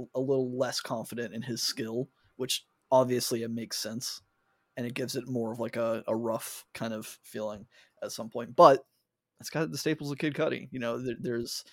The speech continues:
some muted guitar that introduces kind of a, a hip-hoppy beat. There's some synth strings for the chord progression. It comes back with some wah for so-, some, like, melody and stuff. There's a lot of vocal riffing, which Kid Cudi does a lot of. He just kinda, like, hums and he, he sings and he,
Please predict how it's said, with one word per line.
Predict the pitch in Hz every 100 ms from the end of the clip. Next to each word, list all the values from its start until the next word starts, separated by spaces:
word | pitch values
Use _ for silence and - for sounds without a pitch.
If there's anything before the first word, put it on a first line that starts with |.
| -
some | - 143
muted | 156
guitar | 135 131 139
that | 135
introduces | 120 131 131 127 131 120
kind | - 117
of | 113
a, | 107
a | 110
hip-hoppy | 107 127 123 117
beat. | 110 127 123 120 _ - -
There's | 110
some | 117
synth | - 131
strings | - 135 123 123
for | -
the |
chord | 107 123 104
progression. | 127 120 113 117 110 107 - _ _ _
It | 113
comes | - 120 -
back | 113 113
with | 123
some | - 110
wah | 113 107 104 107 - _ _ _ _ _ _ -
for | - 110 107 -
so-, | - 113 -
some, | - 107
like, | 104 107
melody | 110 107 113
and | 107
stuff. | - 117 107
There's | 117 117
a |
lot | 117
of | 120
vocal | 127 117 123 110
riffing, | 107 - 110
which | 110 -
Kid | 110
Cudi | 110 110
does | 101 104 107 -
a | 113
lot | 107 104 101
of. | 104 113 - - _ _ _ -
He | 110
just | -
kinda, | 107 110
like, | 107
hums | - 110 110 120
and | 113
he, | 120 -
he | 135
sings | 117 120 110 107 107
and | 120 117
he, | 113 113